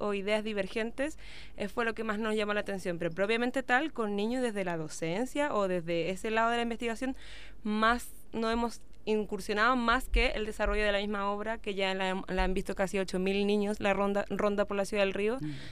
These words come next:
Speaker 1: donde hemos, hacemos un trabajo de calle súper importante. Hemos estado en La Bandera, hemos estado en, en el Valle de Aconcagua, en, en comunas rurales, donde generalmente, eh, la situación de los derechos de los niños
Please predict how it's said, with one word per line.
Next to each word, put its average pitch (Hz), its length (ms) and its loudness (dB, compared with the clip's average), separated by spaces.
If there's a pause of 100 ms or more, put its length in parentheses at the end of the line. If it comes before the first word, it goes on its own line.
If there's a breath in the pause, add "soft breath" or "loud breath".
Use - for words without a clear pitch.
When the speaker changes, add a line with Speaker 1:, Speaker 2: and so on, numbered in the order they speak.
(160 loud breath)
Speaker 1:
donde 202 540 2
hemos, 202 480 0 (100)
hacemos 202 280 0
un 202 80 0
trabajo 196 320 2
de 185 140 4
calle 208 300 2
súper 214 280 -4
importante. 233 760 0 (380 loud breath)
Hemos 208 220 0
estado 208 220 4
en 208 60 6
La 208 80 6
Bandera, 202 760 4
hemos 196 280 -2
estado 202 420 2
en, 185 720 0 (340 loud breath)
en 196 80 0
el 190 160 0
Valle 202 140 4
de 202 60 6
Aconcagua, 202 800 2
en, 190 200 0
en 185 260 0
comunas 196 380 -2
rurales, 202 480 2
donde 202 420 -2
generalmente, 233 880 0
eh, 208 140 0
la 208 100 -2
situación 208 380 -4
de 214 80 -2
los 214 80 0
derechos 208 280 -2
de 214 100 -2
los 202 80 -2
niños 220 280 0